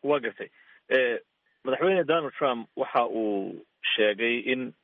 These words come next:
weliba Koongareeska ka codsaday in sida ugu dhaqsiyaha badan ee barnaamijkaasi loo joojiyo. Eh, maxaa keenay baad is leedahay madaxweynuhu in uu arrintan, eh, uu, uu yidhaahdo, eh, waan ognahay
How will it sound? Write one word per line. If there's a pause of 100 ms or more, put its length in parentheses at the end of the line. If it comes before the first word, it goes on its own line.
(500)
weliba
Koongareeska
ka
codsaday
in
sida
ugu
dhaqsiyaha
badan
ee
barnaamijkaasi
loo
joojiyo. (540)
Eh,
maxaa
keenay
baad
is
leedahay
madaxweynuhu (120)
in
uu
arrintan, (320)
eh,
uu, (260)
uu
yidhaahdo, (400)
eh,
waan
ognahay